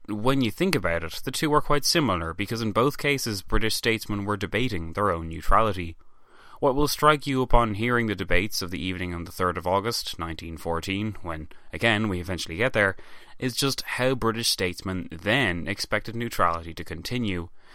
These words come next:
and how they vowed that war would not be in Britain's interests, and how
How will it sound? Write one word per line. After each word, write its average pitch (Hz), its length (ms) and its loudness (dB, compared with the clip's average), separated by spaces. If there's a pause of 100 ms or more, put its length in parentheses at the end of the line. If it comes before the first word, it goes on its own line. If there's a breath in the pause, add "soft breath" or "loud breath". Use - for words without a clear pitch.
(100)
and 110 140 -2
how 117 160 2
they 113 160 4
vowed 104 400 4
that 107 180 0
war 104 220 2
would 101 140 6
not 98 180 4
be 92 80 -2
in 87 80 -2
Britain's 87 340 -4
interests, 104 680 -2
and 85 240 -4
how 87 320 -2